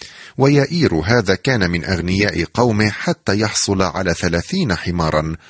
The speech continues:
ويعطي كل ابن حماراً. لا بد وأنه كان يدلل أبناءه.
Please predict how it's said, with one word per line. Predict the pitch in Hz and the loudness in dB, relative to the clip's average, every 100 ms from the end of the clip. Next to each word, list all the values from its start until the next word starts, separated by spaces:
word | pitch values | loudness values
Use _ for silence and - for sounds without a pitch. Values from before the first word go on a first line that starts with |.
| - | -12
ويعطي | 95 92 123 131 - 90 82 80 | -2 0 2 0 -2 -4 -4 -4
كل | - 190 98 | -2 0 0
ابن | 131 98 101 110 107 - | -2 -4 -2 -2 -2 -10
حماراً. | - - 202 165 85 78 76 _ _ _ _ - - - - | -10 -6 -4 -2 -2 -4 -8 _ _ _ _ -20 -20 -14 -2
لا | 143 | 0
بد | 147 143 | 2 2
وأنه | 143 131 131 123 120 | 2 2 2 2 0
كان | 117 123 113 | 0 0 2
يدلل | 107 101 92 95 87 85 82 85 85 _ | 2 2 2 0 2 0 0 -2 -4 _
أبناءه. | - 80 76 78 - - 62 | -6 -6 -4 -6 -6 -8 -8